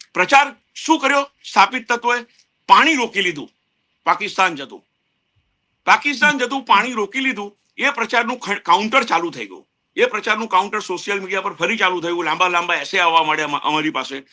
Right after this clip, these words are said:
તમારી પાસે પણ આવ્યા હશે કે સિંધુ જળ કરાર સંધિ શું છે, સિંધુ જળ સંધિ, વર્લ્ડ, વર્લ્ડ વિશ્વ બેંકની મધ્યસ્થીથી થયેલી આ સંધિના પેરામીટર્સ શું શું છે. જ-, આદિ, આપણા જગતગુરુ શંકરાચાર્ય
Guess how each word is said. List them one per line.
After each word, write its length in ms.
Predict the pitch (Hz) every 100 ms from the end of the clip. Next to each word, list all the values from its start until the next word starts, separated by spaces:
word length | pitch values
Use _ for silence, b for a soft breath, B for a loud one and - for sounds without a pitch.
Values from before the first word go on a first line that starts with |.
| b b
તમારી 280 | 143 165 180
પાસે 240 | 175 170
પણ 140 | 170 160
આવ્યા 240 | 151 151
હશે 200 | 135 131
કે 260 | 131 - 175
સિંધુ 360 | 156 156 175
જળ 160 | 151 170
કરાર 260 | 165 165 160
સંધિ 340 | 151 147 170
શું 200 | 165 147
છે, 200 | 131 135 B B
સિંધુ 240 | 156 170
જળ 160 | 170 170
સંધિ, 260 | 156 165 165
વર્લ્ડ, 240 | 160 185
વર્લ્ડ 320 | 135 160 202
વિશ્વ 340 | 170 214 208 202
બેંકની 440 | 190 180 190 185 B B
મધ્યસ્થીથી 580 | 151 151 202 202 202 196
થયેલી 300 | 160 175 185
આ 60 | 175
સંધિના 460 | 156 147 175 180
પેરામીટર્સ 680 | 175 - 147 170 196 196 190
શું 160 | - 156
શું 180 | 147 123
છે. 180 | 117 - B - -
જ-, 80 | 135
આદિ, 400 | 180 - - 220 190 180
આપણા 200 | 185 190
જગતગુરુ 440 | 180 214 190 214
શંકરાચાર્ય 640 | 190 180 202 202 196 196